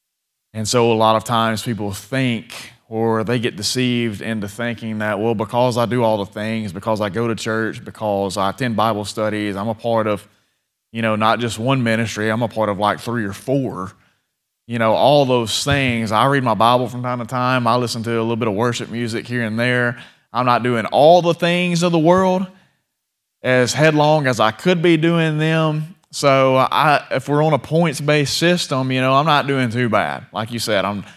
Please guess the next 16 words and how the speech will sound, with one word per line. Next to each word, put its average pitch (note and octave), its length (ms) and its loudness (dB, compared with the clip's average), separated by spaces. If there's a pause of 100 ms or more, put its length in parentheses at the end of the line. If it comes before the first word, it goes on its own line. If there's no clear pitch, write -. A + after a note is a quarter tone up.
(160)
I'm D3+ 140 0
not D#3+ 220 6
at A#2 120 0
the A2 80 -6
bottom, G3+ 560 4
but E3 80 4
I'm C#3+ 80 2
not D3 180 2
at C3 120 -2
the - 80 -14
top. F#3 520 0 (800)
But C#3 440 4 (360)
the C3+ 120 -4
reality C#3 580 2
of A#2 160 0
things A#2 640 -2